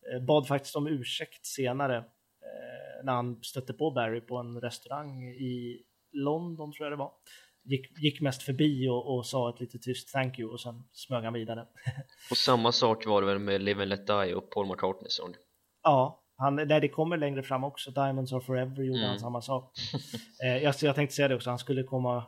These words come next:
Speaker 1: att visa på samma dåliga omdöme längre fram i serien.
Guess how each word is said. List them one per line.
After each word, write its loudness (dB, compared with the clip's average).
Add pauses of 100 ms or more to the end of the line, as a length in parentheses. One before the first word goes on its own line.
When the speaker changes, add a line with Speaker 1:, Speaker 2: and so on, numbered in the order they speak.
Speaker 1:
att -10
visa -2
på -2
samma -2
dåliga -2
omdöme -6
längre -8
fram -6 (220)
i -20
serien. -8